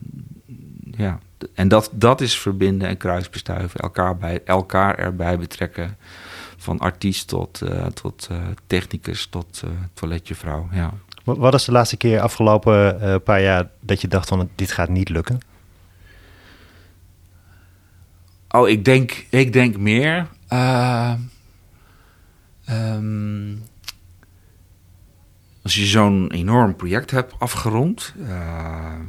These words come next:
Speaker 1: zo'n event of, eh, nou, ik noem eens wat, ook dat van Heijmans weer bijvoorbeeld, of nog andere projecten,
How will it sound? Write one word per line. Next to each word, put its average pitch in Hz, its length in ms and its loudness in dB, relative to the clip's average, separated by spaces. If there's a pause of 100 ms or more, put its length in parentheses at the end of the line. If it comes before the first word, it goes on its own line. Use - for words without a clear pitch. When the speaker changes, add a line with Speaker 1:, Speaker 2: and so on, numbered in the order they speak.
(140)
Speaker 1:
zo'n 85 260 -10
event 87 420 -2
of, 101 220 -4
eh, - 80 -8 (300)
nou, 65 280 -14
ik - 80 -
noem 95 80 -2
eens 85 120 -6
wat, - 220 -12
ook 90 160 -10
dat 82 180 -6
van 78 140 -8
Heijmans 113 520 -2
weer 127 140 -4
bijvoorbeeld, 131 520 -6
of - 240 -18
nog - 200 -20
andere 101 260 -6
projecten, 110 520 -10